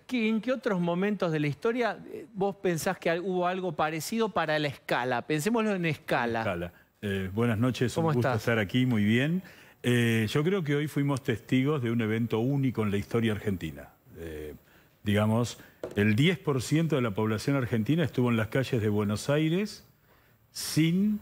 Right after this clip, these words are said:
Speaker 2: ningún tipo de convocatoria, eh, ni política, sino simplemente un festejo espontáneo. Nunca en la historia argentina se produjo algo parecido.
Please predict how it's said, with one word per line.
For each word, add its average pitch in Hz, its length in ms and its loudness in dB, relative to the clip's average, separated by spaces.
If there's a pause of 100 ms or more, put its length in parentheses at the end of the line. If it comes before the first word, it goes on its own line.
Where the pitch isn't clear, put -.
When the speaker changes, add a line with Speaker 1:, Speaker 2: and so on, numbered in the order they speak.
(180)
Speaker 2:
ningún 113 460 4
tipo 147 380 0
de 113 140 0
convocatoria, 117 1200 0 (300)
eh, 90 640 0
ni 101 140 4
política, 123 880 2
sino 120 260 0
simplemente 123 720 2
un 110 140 2
festejo 123 580 0
espontáneo. 160 720 0 (520)
Nunca 175 520 4
en 147 80 0
la 131 60 0
historia 135 340 0
argentina 127 480 0
se 123 120 -2
produjo 117 680 0
algo 120 340 0
parecido. 104 680 0